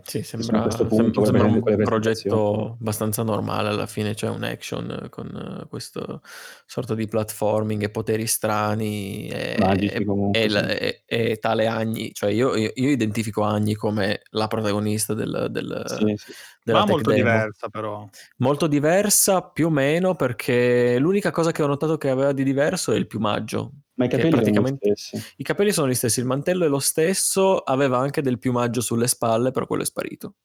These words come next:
Speaker 1: per qualche
Speaker 2: Sì,
Speaker 1: motivo.
Speaker 2: come nella vecchia tech demo, c'era questo piumaggio sul
Speaker 1: Mm.
Speaker 2: mantello, come se fosse
Speaker 3: Eh, perché
Speaker 2: Però
Speaker 3: poi si
Speaker 1: Spingi il
Speaker 3: capisce.
Speaker 1: non regge le piume, ho
Speaker 2: il
Speaker 1: capito.
Speaker 2: personaggio comunque è
Speaker 3: Malissimo.
Speaker 2: quello. Il personaggio comunque è
Speaker 1: Mm-hmm.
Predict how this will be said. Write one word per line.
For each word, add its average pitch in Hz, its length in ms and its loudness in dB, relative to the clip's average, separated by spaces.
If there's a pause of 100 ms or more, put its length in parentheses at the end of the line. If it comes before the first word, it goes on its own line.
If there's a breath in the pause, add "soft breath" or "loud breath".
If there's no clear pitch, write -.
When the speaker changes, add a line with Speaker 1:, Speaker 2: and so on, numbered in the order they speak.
(180)
Speaker 1:
per - 120 -14
qualche - 220 -6
Speaker 2:
Sì, 127 60 2
Speaker 1:
motivo. 117 220 2
Speaker 2:
come 113 140 4
nella 107 140 2
vecchia 107 240 -2
tech - 140 -20
demo, 110 220 2
c'era 104 120 0
questo 101 200 0
piumaggio 101 420 2
sul 101 140 0
Speaker 1:
Mm. 101 40 0
Speaker 2:
mantello, 98 540 0
come 95 140 -4
se 98 100 -6
fosse - 300 -10
Speaker 3:
Eh, - 40 -8 (320)
perché 107 80 -4
Speaker 2:
Però 139 140 4
Speaker 3:
poi 139 120 4
si 127 60 4
Speaker 1:
Spingi 120 260 6
il 117 200 4
Speaker 3:
capisce. 131 220 4 (100)
Speaker 1:
non 113 140 2
regge 110 280 2
le 104 120 2
piume, 95 260 -4
ho - 40 0
Speaker 2:
il 110 40 -4
Speaker 1:
capito. - 280 -4 (100)
Speaker 2:
personaggio 131 200 4
comunque 113 200 4
è 107 180 -2
Speaker 3:
Malissimo. 107 200 -4
Speaker 2:
quello. 104 380 -2 (200)
Il 95 60 -8
personaggio 123 320 2
comunque 120 220 2
è - 40 -2
Speaker 1:
Mm-hmm. 139 100 2